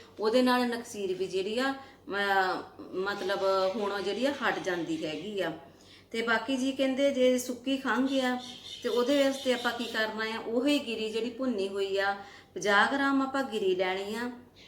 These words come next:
ਪੱਚੀ ਗ੍ਰਾਮ ਮਿਸ਼ਰੀ ਲੈਣੀ ਆ, ਵੀਹ ਗ੍ਰਾਮ ਸੌਂਫ ਤੇ ਪੰਜ ਛੋਟੀਆਂ ਇਲਾਇਚੀਆਂ ਲੈਣੀਆਂ ਆ। ਇਹਨਾਂ ਨੂੰ ਚੰਗੀ ਤਰ੍ਹਾਂ ਆਪਾਂ ਪੀਸ ਲੈਣਾ ਆ ਤੇ ਇਹ ਆਪਾਂ ਇੱਕ ਚਮਚਾ ਸਵੇਰੇ ਤੇ ਇੱਕ ਚਮਚਾ ਸ਼ਾਮ ਨੂੰ ਲੈਣਾ, ਜੇਕਰ ਸੁੱਕੀ ਖੰਘ ਆ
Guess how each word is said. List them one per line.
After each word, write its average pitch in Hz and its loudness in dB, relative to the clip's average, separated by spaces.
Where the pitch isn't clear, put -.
ਪੱਚੀ 254 -2
ਗ੍ਰਾਮ 277 4
ਮਿਸ਼ਰੀ 196 -2
ਲੈਣੀ 190 0
ਆ, 240 -6
ਵੀਹ 240 -2
ਗ੍ਰਾਮ 277 2
ਸੌਂਫ 196 -4
ਤੇ 226 -2
ਪੰਜ 269 0
ਛੋਟੀਆਂ 214 -4
ਇਲਾਇਚੀਆਂ 185 -2
ਲੈਣੀਆਂ 151 -4
ਆ। 143 -12
ਇਹਨਾਂ 254 4
ਨੂੰ 330 4
ਚੰਗੀ 233 -2
ਤਰ੍ਹਾਂ 277 0
ਆਪਾਂ 277 -2
ਪੀਸ 226 -4
ਲੈਣਾ 175 -2
ਆ 269 -2
ਤੇ 247 -2
ਇਹ 262 4
ਆਪਾਂ 247 0
ਇੱਕ 220 -4
ਚਮਚਾ 202 -4
ਸਵੇਰੇ 180 -4
ਤੇ 170 -8
ਇੱਕ - -12
ਚਮਚਾ 170 -8
ਸ਼ਾਮ 202 0
ਨੂੰ 175 -4
ਲੈਣਾ, 156 -6
ਜੇਕਰ 208 -4
ਸੁੱਕੀ 247 -4
ਖੰਘ 170 -4
ਆ - -6